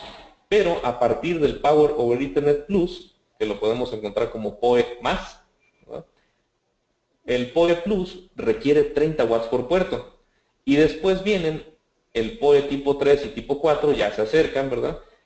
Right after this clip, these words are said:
Que van a tener un consumo de sesenta y de hasta noventa watts por puerto. Imaginen, un, un amper circulando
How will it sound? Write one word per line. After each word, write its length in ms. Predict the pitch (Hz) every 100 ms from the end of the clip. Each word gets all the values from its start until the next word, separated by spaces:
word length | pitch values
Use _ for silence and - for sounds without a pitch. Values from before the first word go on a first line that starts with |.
| _
Que 100 | -
van 260 | 110 131 147
a 340 | 143 - - _ _ _ _ _
tener 260 | - 120 135
un 120 | 143
consumo 440 | 139 110 139 143 131
de 160 | 110
sesenta 720 | 113 104 156 165 - 131 131 - _ _ _ -
y 140 | 127
de 120 | 120 110
hasta 260 | 110 110
noventa 500 | 107 104 143 202 143
watts 340 | 120 123 143 -
por 280 | 110 101
puerto. 440 | - 196 190 107 -
Imaginen, 540 | 110 104 - 214 160
un, 320 | 117 151 170 _ _ -
un 180 | 175
amper 440 | 180 143 - 185 180
circulando 840 | - 127 - 147 147 135 170 -